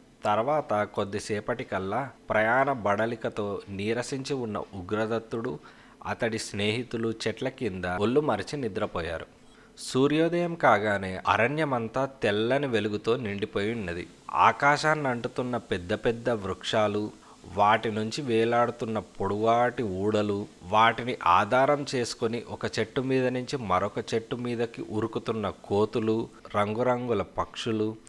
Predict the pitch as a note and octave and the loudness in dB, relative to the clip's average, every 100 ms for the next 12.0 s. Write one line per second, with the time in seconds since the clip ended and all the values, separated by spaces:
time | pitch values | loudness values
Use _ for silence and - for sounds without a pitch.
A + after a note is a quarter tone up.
0 | - - E2 F#2 G#2 C#3+ D3 G#2 G2+ B2 | -20 -8 -6 -4 -2 0 2 0 -2 -2
1 | B2 F#2 F#2 A2 A2+ A#2+ G#2+ A2 A#2 F#2+ | -2 -2 -2 -4 -2 -2 -2 -2 -4 -4
2 | E2 - - - - A2+ C#3 C3+ A2+ B2+ | -10 -14 -20 -18 -8 -4 -2 4 6 6
3 | D3 D#3 D3 A2+ G#2+ A2+ G2+ G#2 C3 C#3+ | 2 0 0 -2 0 0 -2 -2 0 -2
4 | - F#2 G#2 B2 C#3 - A#2 A2 A2+ A2 | 0 0 0 -4 -4 0 0 0 -4 -4
5 | G2+ F2+ G2+ B2 B2 - - G2 F#2+ G#2+ | -4 -4 -4 -6 -8 -14 -10 -6 -6 -2
6 | C#3 C#3+ A#2+ A#2 A#2+ B2 B2+ G#2+ F2+ - | 2 2 2 -4 -2 0 0 -2 -6 -10
7 | - - B2 A#2 F#2+ A2 A#2+ B2+ A#2 G#2 | -8 -4 -2 -2 -2 0 4 2 2 -2
8 | F#2+ F#2 G#2 G2+ - G#2+ A2+ C3 A2 G2 | -2 -4 -4 -4 -4 -4 -4 -4 -4 -4
9 | - G2+ F2 E2+ E2 - - - G2 G#2 | -2 -2 -2 -6 -6 -10 -16 -2 0 2
10 | A#2 C#3+ D3 E3+ E3 C3 B2 - F#2+ F#2+ | 2 2 4 2 0 -2 -4 0 2 2
11 | A2 C3+ C#3+ C#3 B2+ G#2+ F#2+ A2 A2+ D#3+ | 2 0 2 4 2 2 0 0 0 -2